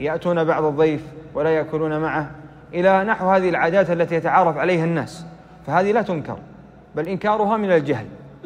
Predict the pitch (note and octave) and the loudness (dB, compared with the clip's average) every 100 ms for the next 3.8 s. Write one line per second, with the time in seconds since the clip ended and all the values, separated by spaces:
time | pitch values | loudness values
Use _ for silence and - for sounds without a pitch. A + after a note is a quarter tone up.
0 | - - - C3 D#3+ D#3+ C#3 D3 F#3+ - | -14 -12 -10 0 4 6 6 4 2 -2
1 | - - - - - C#3+ E3 E3+ F3+ D#3 | -16 -18 -20 -20 -12 -2 2 4 4 2
2 | D3 E3+ F#3 F3 E3+ D3 - E3 F#3+ F3+ | 0 -2 -2 0 -2 -4 -2 2 2 2
3 | F3 G#3 E3+ F3 C#3+ F#3+ D3 G2 | 2 2 4 2 2 0 0 -4